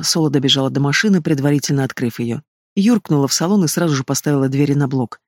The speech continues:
чтобы никто, ни одна душа, случайно не захотела с ней прокатиться. Пальцы дрожали, когда Соло начала выруливать со стоянки. В некоторых окнах колыхнулись занавески.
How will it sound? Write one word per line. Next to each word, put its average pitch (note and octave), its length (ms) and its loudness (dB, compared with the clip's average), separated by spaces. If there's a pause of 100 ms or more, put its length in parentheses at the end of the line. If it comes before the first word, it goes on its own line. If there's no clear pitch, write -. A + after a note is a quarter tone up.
(220)
чтобы D#3 280 0
никто, D#3 300 0
ни D#3+ 140 4
одна D#3+ 280 0
душа, D#3+ 380 -2 (220)
случайно E3 480 0
не E3 160 2
захотела C#3+ 460 -2
с - 80 -6
ней C3+ 100 -4
прокатиться. - 640 -6 (680)
Пальцы G3 300 2
дрожали, C#3+ 440 0
когда C3 280 -4
Соло D3+ 260 0
начала C3 320 0
выруливать C#3 420 0
со C3+ 100 -6
стоянки. A#2 600 -4 (280)
В D3 140 -4
некоторых E3+ 520 0
окнах G#3+ 400 -2 (260)
колыхнулись D#3+ 500 0
занавески. C#3+ 640 -2